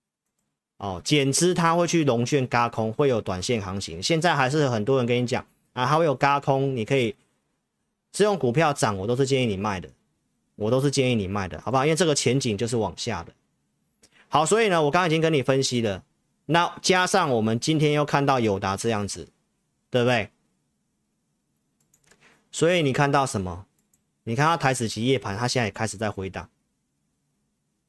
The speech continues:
那这边回档怎么去测支撑，我们不知道。所以美股大跌，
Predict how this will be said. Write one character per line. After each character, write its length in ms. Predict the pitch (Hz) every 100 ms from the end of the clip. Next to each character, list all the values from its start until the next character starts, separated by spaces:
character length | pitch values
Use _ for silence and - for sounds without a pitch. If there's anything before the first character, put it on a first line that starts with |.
| _ _ _ _
那 160 | 165
这 140 | 175 180
边 200 | 175 175
回 200 | 139 143
档 200 | 131 107
怎 160 | -
么 80 | 110
去 160 | 113 147
测 220 | - 147
支 180 | 123 127
撑， 220 | 123 123
我 80 | 104
们 160 | 95
不 100 | 95
知 140 | 110 104
道。 240 | 110 92 _ _ _ _ _ _ _ _ _ _ _ _ _ _ _ _
所 200 | - 208
以 120 | 185
美 280 | 120 139 214
股 360 | 233 156 123 - -
大 340 | 233 196 147
跌， 520 | - 113 110 113 117